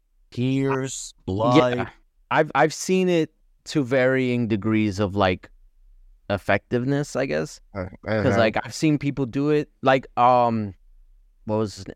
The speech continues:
Speaker 2: Oh, Daniel Bryan. You remember Daniel Bryan?
Speaker 1: I know.
Speaker 2: He did it. And literally, he just, like, no-sold the whole thing. Like, he just ate it, and he was talking regular. Like, he, he didn't even eat anything. But then
Speaker 1: Is
Speaker 2: there's
Speaker 1: that the s-
Speaker 2: people, huh?
Speaker 1: Is that the same people that do the, the hot wing challenge?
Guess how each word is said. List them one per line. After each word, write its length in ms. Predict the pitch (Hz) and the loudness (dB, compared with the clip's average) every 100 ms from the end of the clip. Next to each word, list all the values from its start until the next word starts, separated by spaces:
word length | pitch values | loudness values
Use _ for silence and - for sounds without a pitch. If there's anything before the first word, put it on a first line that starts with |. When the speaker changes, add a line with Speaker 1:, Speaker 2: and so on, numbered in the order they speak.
| - | 0
Speaker 2:
Oh, 180 | 110 98 | 0 2
Daniel 340 | 123 123 127 | 0 2 2
Bryan. 380 | 110 117 113 117 | 2 2 0 -2
You 100 | 135 | -2
remember 240 | 110 87 | -2 -2
Daniel 220 | 85 85 78 | -4 -6 -6
Bryan? 280 | 87 82 - _ _ - _ | -6 -8 -14 _ _ -20 _
Speaker 1:
I 120 | 95 90 | -2 0
know. 80 | |
Speaker 2:
He 140 | 87 214 | 2 2
did 220 | 143 113 | 2 2
it. 240 | 95 - _ _ _ _ - | 0 -4 _ _ _ _ -6
And 220 | 147 156 | -2 2
literally, 340 | 175 202 170 135 | 4 4 2 0
he 200 | 143 156 | -2 -2
just, 240 | 151 147 | -4 0
like, 280 | 147 123 - - | 0 0 -8 -6
no-sold 560 | 107 104 104 - 98 90 | -2 0 -2 -2 -2 -2
the 80 | |
whole 180 | 92 90 | -2 -4
thing. 260 | - 90 69 | -4 -6 -4
Like, 240 | 82 - - | -6 -8 -10
he 180 | 120 120 | -6 -6
just 220 | 117 - | -6 -4
ate 180 | 135 156 | 0 2
it, 160 | 175 - | 2 0
and 100 | 113 | -2
he 80 | 110 | 0
was 180 | 120 - | -2 -4
talking 360 | - 147 143 123 | -4 -2 0 0
regular. 320 | 123 110 90 | 0 0 0
Like, 180 | 95 98 | -2 -2
he, 140 | 98 | -4
he 140 | - 113 | -2 -2
didn't 220 | 113 113 | 0 0
even 60 | 110 | -2
eat 220 | 113 - | -4 -4
anything. 420 | 92 71 - 57 - _ _ _ - _ - | -4 -6 -10 -12 -16 _ _ _ -20 _ -2
But 100 | 117 | 0
then 140 | 135 | 2
Speaker 1:
Is 0 | |
Speaker 2:
there's 120 | 143 | 2
Speaker 1:
that 140 | 165 180 | 2 2
the 60 | |
s- 120 | 165 | 2
Speaker 2:
people, 200 | 165 131 - _ _ _ _ | 0 -4 -10 _ _ _ _
huh? 300 | - 123 160 - _ _ _ _ _ _ _ _ - | -2 0 -2 -6 _ _ _ _ _ _ _ _ -6
Speaker 1:
Is 140 | 120 | -2
that 160 | 131 147 | -2 -4
the 100 | 160 | -6
same 400 | - 165 160 156 - | -4 -2 -2 -6 -6
people 320 | 156 147 139 | -6 -4 -4
that 180 | 131 113 | -4 -2
do 160 | 123 123 | -2 -2
the, 160 | 110 | -2
the 140 | 104 90 | -2 -2
hot 280 | 104 - 127 | -2 -4 -4
wing 200 | 139 139 | -6 -4
challenge? 720 | 147 143 151 165 175 - | -4 -4 -4 -8 -12 -20